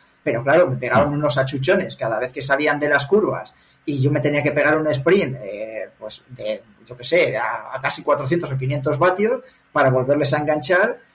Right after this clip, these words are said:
Speaker 1: que me iba limando. Y luego no que pretenderían que llegaba allí donde ellos y me pusiese a dar, eh, relevos de aquella manera si-, y sin saber. Entonces, bueno, eso sí que me pareció un poco, eh, competitivo. Eh, o
Speaker 2: Sí.
Speaker 1: bastante más competitivo que, eh, las carreras por montaña, que tú al final ves a alguien que está debutando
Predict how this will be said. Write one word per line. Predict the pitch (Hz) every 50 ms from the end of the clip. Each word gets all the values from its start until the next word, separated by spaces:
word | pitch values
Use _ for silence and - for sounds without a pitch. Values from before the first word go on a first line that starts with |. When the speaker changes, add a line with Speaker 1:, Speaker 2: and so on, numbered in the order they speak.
| _ _
Speaker 1:
que | - 147
me | 131 123
iba | 131 139 165
limando. | 160 147 131 135 170 208 208 135 120
Y | - 127
luego | 135 139 147 160
no | 160 160
que | 165 165 156
pretenderían | 143 160 160 - 160 160 156 156 185 190 175
que | 160 135 123
llegaba | 123 120 113 127 147 165 165
allí | 156 156 175 208 220 277 339 - _ _ _ _ -
donde | 151 160 160 165 180
ellos | 190 190 208 240 254 - -
y | 165
me | 151
pusiese | 131 139 131 135 135 - 196
a | 190 175
dar, | 151 143 135 131 127 - 139 131 127
eh, | 123 123 117 120 117 113
relevos | 123 120 131 160 190 196 220 233 - - _ _ _ _ -
de | 147 135 143
aquella | 135 139 160 165 160
manera | 143 131 131 160 165 170 196 220 208 -
si-, | - - - -
y | 156 147
sin | 139 135 - 139 135
saber. | 135 131 123 127 160 175 175 -
Entonces, | - - - 147 156 160 135
bueno, | 151 160 147 123 - -
eso | 131 - 170
sí | 170 -
que | 185
me | 175 165
pareció | - 151 139 127 131 156 151
un | 139
poco, | 156 170 180 175 156 139 135 127
eh, | 120 120 120 120
competitivo. | - 131 123 - 120 - - 123 143 196 208 139 - - - _ _ _ _ _ _ _ _ _ _ -
Eh, | 123 123 -
o | - - -
Speaker 2:
Sí. | 131 131
Speaker 1:
bastante | 127 101 - 165 165 170
más | 175 165 160 -
competitivo | 180 170 151 165 160 151 131 165 175 185 185
que, | 170 156 151 143 143 139
eh, | 131 127 127 127 123 123
las | 120 120 123
carreras | 127 - 151 151 147
por | 147 156 156
montaña, | 156 151 151 160 165 165 165
que | 156
tú | - 156
al | 147 131
final | 139 147 156 160 147
ves | 127 135 131 135
a | 135
alguien | 143 147 143
que | 131 131
está | 127 131 139
debutando | 139 139 139 143 139 151 147 151 156 156 160 175 170